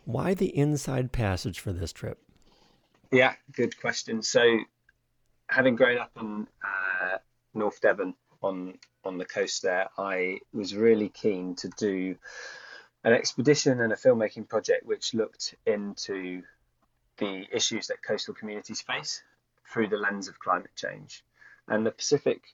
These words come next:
Speaker 2: Northwest really offered that marginal environment, a coastal margin which is really feeling the impacts of climate change and of the green transition in terms of sort of industrial change along that coastline, you know, moving from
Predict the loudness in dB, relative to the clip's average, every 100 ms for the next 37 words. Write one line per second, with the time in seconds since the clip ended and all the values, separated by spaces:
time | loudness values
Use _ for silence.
0 | _ 2 2 4 4 4 0 -8 -12 _
1 | _ _ -8 2 4 4 0 -2 0 0
2 | 0 -2 -2 -4 -4 -6 -8 -10 -8 -4
3 | -2 -4 -8 -16 -20 _ _ -14 -4 4
4 | 4 4 -2 0 -2 0 0 0 -4 -6
5 | -6 -2 0 -2 -4 -6 -4 -2 -2 -4
6 | -12 _ _ _ -6 -4 -4 -4 -4 -6
7 | -6 -6 -6 -4 -6 -6 -4 -2 -4 -6
8 | -10 -12 -8 -4 -2 -2 -6 -4 -2 -2
9 | -2 -2 2 2 2 0 -2 -4 -6 -6
10 | -6 -8 -8 -8 -8 -10 -2 -2 -2 -6
11 | -6 -6 -4 -4 -6 -8 -6 -6 -6 -8
12 | -4 -2 -2 -4 -6 -6 -8 -6 -6 -4
13 | -6 -4 -2 -2